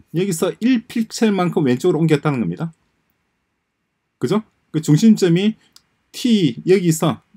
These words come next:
T의 중심점이 있다가 이제 S 쪽으로 일만큼 온 거예요. S와 T 사이 정도 와 있겠네. 그렇죠? 그때의 일만큼,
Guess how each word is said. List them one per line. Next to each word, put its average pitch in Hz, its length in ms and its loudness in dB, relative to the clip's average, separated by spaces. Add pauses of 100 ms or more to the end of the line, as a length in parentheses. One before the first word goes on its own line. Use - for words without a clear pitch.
(160)
T의 180 540 0
중심점이 147 420 0
있다가 147 320 -2
이제 156 300 -4
S 208 320 0
쪽으로 151 360 0
일만큼 180 420 -2
온 147 100 -2
거예요. 143 320 -2 (440)
S와 180 540 0
T - 180 -4
사이 165 200 -4
정도 123 200 -2
와 98 120 -2
있겠네. 95 420 -8 (960)
그렇죠? 190 420 -4 (420)
그때의 185 920 2
일만큼, 196 560 0